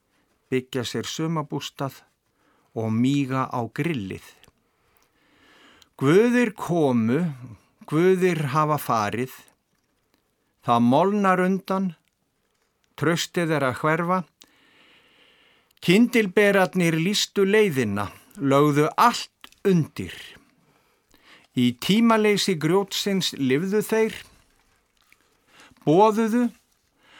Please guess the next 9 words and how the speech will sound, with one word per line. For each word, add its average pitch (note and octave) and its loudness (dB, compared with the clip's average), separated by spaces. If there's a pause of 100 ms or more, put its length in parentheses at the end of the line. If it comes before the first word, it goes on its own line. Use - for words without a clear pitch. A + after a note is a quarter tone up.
(160)
að C#3 4
handan G#3 2
við F3 0
þjáninguna F#3+ -2
biði E3 -2
hamingjan. A#2+ -2 (760)
Hlustaði F3+ -2
einhver? F#3 -8 (840)
Nei, A2 -6